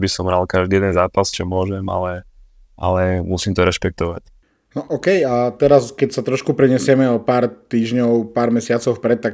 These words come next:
Speaker 2: proste Ružomberok čaká Európa, opäť veľký úspech, opäť sa zopakuje to, čo už pred pár rokmi v Ružomberku bolo, teda bude sa hrať proste Európska liga. Mňa veľmi zaujíma, či už prebehli v kabíne nejaké možno o tom slova, alebo nejaké, nejaké, nejaké prípravy, niečo vôbec,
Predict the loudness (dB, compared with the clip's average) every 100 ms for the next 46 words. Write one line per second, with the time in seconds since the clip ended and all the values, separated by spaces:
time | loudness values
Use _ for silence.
0 | -4 -2 0 0 2 4 4 2 0 2
1 | 4 4 4 2 0 0 -2 -2 -2 0
2 | 0 -2 -2 0 -2 0 0 -2 -4 -4
3 | -4 0 0 0 0 0 -2 -4 -6 -2
4 | -4 -4 -6 -6 -6 -4 -4 -6 0 4
5 | 4 2 -6 -20 -20 -20 _ -2 0 2
6 | 0 -2 -6 -4 0 0 2 0 0 -2
7 | -6 0 2 2 0 -2 0 2 2 0
8 | -2 -4 -2 0 0 2 2 0 -2 -4
9 | -2 -2 2 2 2 0 0 0 0 0
10 | -2 -2 -2 -2 -2 -4 -2 -4 -4 0
11 | 2 2 2 0 0 0 -2 -2 0 2
12 | 0 -4 -12 -20 -20 _ _ -4 -2 0
13 | -2 -2 -4 -2 -4 0 -2 2 0 2
14 | 2 0 2 2 2 -2 0 2 2 2